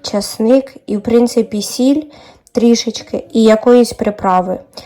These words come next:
В ідеалі взагалі паприки копченої, це взагалі комбо ідеальне. Але сьогодні у мене тут, а, і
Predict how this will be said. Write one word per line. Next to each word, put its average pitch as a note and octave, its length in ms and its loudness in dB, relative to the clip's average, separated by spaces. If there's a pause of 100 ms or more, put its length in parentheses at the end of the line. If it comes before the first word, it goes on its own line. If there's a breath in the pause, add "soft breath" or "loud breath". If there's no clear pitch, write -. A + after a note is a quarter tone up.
(300 loud breath)
В F#3+ 80 -4
ідеалі A3 420 6
взагалі G#3 300 0
паприки G3+ 420 -4
копченої, F#3+ 640 -6
це F#3+ 200 -8
взагалі F#3 300 -8
комбо G3+ 360 -4
ідеальне. F3+ 640 -4 (340 loud breath)
Але A#3 640 2
сьогодні A#3 500 0
у G#3 60 2
мене G#3 280 0
тут, G#3+ 280 -8
а, F#3+ 180 -2 (100)
і G3 600 -2